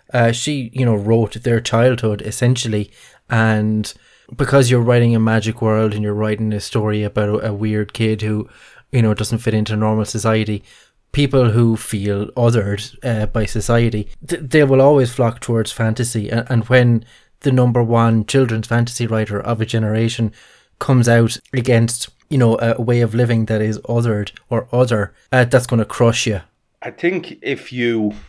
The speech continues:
Speaker 2: hold somebody who is a creator of popular culture in such high esteem,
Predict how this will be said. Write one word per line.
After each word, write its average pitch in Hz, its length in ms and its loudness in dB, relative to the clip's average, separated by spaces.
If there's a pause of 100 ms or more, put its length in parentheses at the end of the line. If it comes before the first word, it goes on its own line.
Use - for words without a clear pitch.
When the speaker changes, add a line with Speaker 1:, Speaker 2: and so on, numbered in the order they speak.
(200)
Speaker 2:
hold 147 360 4
somebody 104 680 -4 (560)
who 101 540 -4 (280)
is 92 680 -6 (200)
a - 60 -14
creator 127 720 -4
of - 240 -8
popular 98 440 -2
culture 92 600 -10 (520)
in 85 160 -12
such - 460 0
high 104 280 0
esteem, 87 680 -8